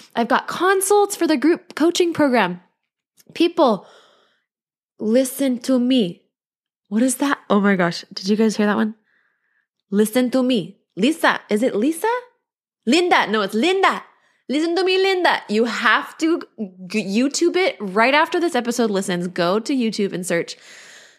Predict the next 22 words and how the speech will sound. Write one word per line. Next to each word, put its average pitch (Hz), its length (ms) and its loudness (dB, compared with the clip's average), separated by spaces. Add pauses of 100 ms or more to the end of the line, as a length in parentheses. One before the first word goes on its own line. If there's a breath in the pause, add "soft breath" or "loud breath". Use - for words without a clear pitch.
"Linda, 220 400 4
listen 202 440 0
to 254 140 2
me." 247 440 0
And 214 160 2
it's 208 140 -2
this 233 180 0
little 294 460 2
kid, 392 420 0
and 277 200 0
he 294 200 -2
has 269 260 0
this 254 220 -4
amazing 277 640 -2
cuteness 247 640 -2
about 220 380 2
him. 214 200 -2
Oh 208 160 2
my 202 140 -2
gosh, - 460 -4
please. 262 240 -4
But - 200 2